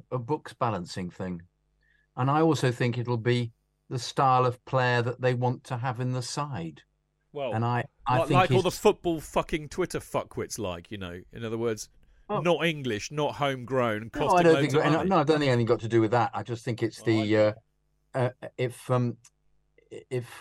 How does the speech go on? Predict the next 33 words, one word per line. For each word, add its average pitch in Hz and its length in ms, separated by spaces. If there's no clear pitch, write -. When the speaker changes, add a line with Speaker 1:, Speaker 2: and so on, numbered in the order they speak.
Speaker 1:
if 117 260
Caicedo, 131 600
s-, - 280
it, 127 240
'cause 156 120
I 190 160
actually 143 320
thought, 131 320
I 135 80
don't 165 180
think, 135 160
no, 165 120
Liverpool 165 340
weren't 135 200
very 123 180
good. 120 360
And 117 380
I, 123 160
I, 131 180
I, 135 140
unless 139 340
Liverpool 123 300
get 117 140
their 110 140
act 117 200
together, 95 420
uh, 110 180
I 107 60
think 117 200
they'll 107 120
finish 110 340
about 95 340
halfway. 98 760